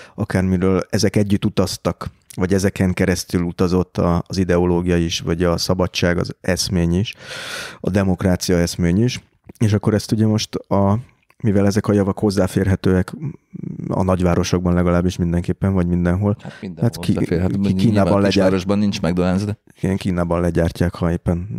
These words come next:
Speaker 1: nincs eredeti belőle. Ez megszűnt, ez a lába az amerikai soft powernek.
Speaker 2: Hát ez meg.
Speaker 1: És hogy ennek,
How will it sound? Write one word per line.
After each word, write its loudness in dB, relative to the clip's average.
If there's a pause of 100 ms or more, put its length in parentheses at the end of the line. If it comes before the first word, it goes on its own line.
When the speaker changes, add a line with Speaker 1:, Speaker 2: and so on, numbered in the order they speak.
Speaker 1:
nincs -4
eredeti 0
belőle. 2 (400)
Ez 0
megszűnt, -2
ez 0
a 4
lába 2
az 0
amerikai 0
soft -4
powernek. -4 (140)
Speaker 2:
Hát -2
ez -6
meg. -10 (480)
Speaker 1:
És 0
hogy 2
ennek, 0